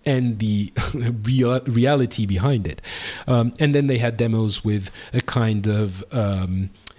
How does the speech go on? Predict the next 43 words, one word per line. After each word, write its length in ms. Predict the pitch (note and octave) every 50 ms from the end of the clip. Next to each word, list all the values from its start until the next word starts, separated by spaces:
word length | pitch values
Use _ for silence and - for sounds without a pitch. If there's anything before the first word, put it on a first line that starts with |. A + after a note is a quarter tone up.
| - -
uh, 140 | A#2 A2 G#2+
Minecraft 840 | A#2+ C3 B2+ C3 C#3 C#3+ C#3+ C3 - - C#3+ B2+ B2+ - - - -
game, 440 | C3 C3 C3+ C3 C3 C3 C3 C3 C3+ C3+
uh, 140 | C#3+ C3 A#2
that 240 | A2 A#2 A2+ A2+ -
was 180 | C3 B2 A2+
playing 300 | - - B2 A#2 A#2 A#2
out 220 | A#2 A2+ A#2 A2+ - - -
on 180 | C3 C#3+ D3+
your 240 | C#3+ C#3 C3+ C#3 C#3 -
actual 440 | C3+ C3+ C#3 - - D3 C#3+ C#3 C3+
table, 600 | C3+ - C#3 B2+ B2 B2 C3 D#3 F#3 G#3+ G#3+ - - - - - - - - -
um, 540 | B2+ A#2+ A#2 A#2 A#2 A2 G#2+ A2 A2 A2 A2 -
et 120 | C#3+ -
cetera, 320 | - D3 A#2+ - - A2+
et 80 | G2+ -
cetera. 280 | - A2 - - F#2 E2+ - - - -
I 80 | D3+
think 260 | - - B3+ C4+ C4+
the, 100 | - F3 D#3 - - -
the, 220 | C#3 C#3 C3+ C3 - - - - - -
there 140 | C#3 D#3 E3+
were, 340 | F3 F#3 F3 E3+ E3+ E3 D#3+ - - _ _ _ _ _ - - - - -
as 280 | - F3+ G#3 A3 F3+ D#3+
you 140 | F3+ F#3+ E3
guys, 320 | C#3+ C#3 A2+ G#2 G#2 -
I'm 120 | C3 B2 B2
sort 200 | - - F3 D#3+
of 240 | C#3+ A#2+ A2 -
skeptical 640 | - - - - - D#3+ - - C#3+ C3+ - A#2+ A2+
in 160 | A2 A2 A2
many 240 | A#2+ C3+ C#3 C3+ A#2
ways. 400 | G#2+ F#2 F2+ F2 F#2+ F#2+ F#2 - - - - - - - - - _ -
The 80 | C#3
first 340 | C3+ - A#3+ C4 C4 C4+ -
one 200 | E3 D3+ C#3+ C3+
is 260 | B2+ B2 B2 A#2 A#2 -
this 300 | - A2+ C#3 F3+ G3 -
has 220 | F3+ E3 C#3 -
to 100 | - C3+
be 160 | B2 B2 B2+ - -
incredibly 600 | C3+ A#2+ A2+ - - C#3+ C#3 C3 A#2+ A2+ A#2 G#2
stable. 580 | - - - B2 A#2+ G#2 F2+ F2 D#2 - -